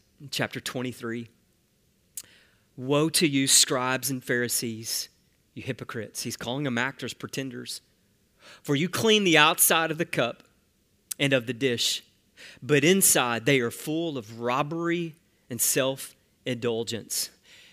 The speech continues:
Have you ever gone to the dishwasher and opened up the dishwasher and grabbed the bowl thinking it's clean 'cause on the outside it looks okay, and then you look inside and there's still residue from whatever it was that was in there?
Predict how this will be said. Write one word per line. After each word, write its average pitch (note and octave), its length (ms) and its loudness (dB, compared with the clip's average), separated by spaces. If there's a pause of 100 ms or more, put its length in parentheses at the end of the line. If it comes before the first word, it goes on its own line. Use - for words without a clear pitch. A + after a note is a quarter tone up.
(260)
Have E3 180 4
you C4+ 60 4
ever B3 120 2
gone G3 200 2
to D#3 40 0
the B2+ 140 -6
dishwasher D3+ 680 -2
and C#3 260 -4
opened G#3 260 0
up F#3+ 100 -4
the F3 60 -8
dishwasher D3 480 -2 (280)
and C#3 140 -4
grabbed D3+ 420 2
the F3+ 40 2
bowl D3 400 4
thinking G#3 440 2
it's F3+ 160 4
clean G3 380 2
'cause D3 180 0
on D3+ 120 2
the D3+ 80 6
outside D#3+ 300 4
it D#3 40 0
looks F3 140 0
okay, F3 320 6 (320)
and E3+ 160 4
then E3+ 100 6
you D#3 120 2
look F3+ 180 2
inside D#3+ 360 4
and D3 140 4
there's C3+ 140 2
still F3 460 6
residue D#3+ 560 6
from C#3 260 -2
whatever D#3+ 280 6
it F3 60 2
was E3+ 220 6
that F3+ 80 4
was C3+ 140 2
in E3+ 160 4
there? F#3+ 320 4